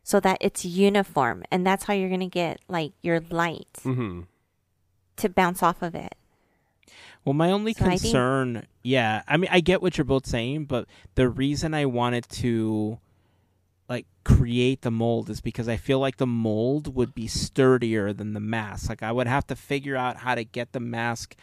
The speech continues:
Speaker 3: to not flop into itself or to not sag over time because it's latex or it's rubber. With the
Speaker 1: Oh.
Speaker 3: heat,
Speaker 2: I don't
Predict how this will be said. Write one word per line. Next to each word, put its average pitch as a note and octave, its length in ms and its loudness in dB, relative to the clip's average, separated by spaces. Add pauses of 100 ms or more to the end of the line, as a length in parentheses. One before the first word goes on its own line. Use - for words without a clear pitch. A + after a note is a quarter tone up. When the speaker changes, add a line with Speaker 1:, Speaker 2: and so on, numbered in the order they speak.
(380)
Speaker 3:
to C#3+ 120 2
not A#2 480 2
flop B2 720 0
into A#2 400 -4
itself G#2 720 -6 (320)
or A#2+ 140 2
to B2+ 160 -2
not A2+ 440 2 (360)
sag B2+ 640 2
over G#2+ 320 -2
time B2 560 -4
because A2 400 -6
it's - 240 -10
latex C3 580 -2
or A2+ 100 -2
it's - 160 -8
rubber. A#2 640 -2
With B2 220 -2
the B2 100 -2
Speaker 1:
Oh. G#3 280 2
Speaker 3:
heat, C#3 60 6
Speaker 2:
I C#3+ 100 8
don't A#3 120 8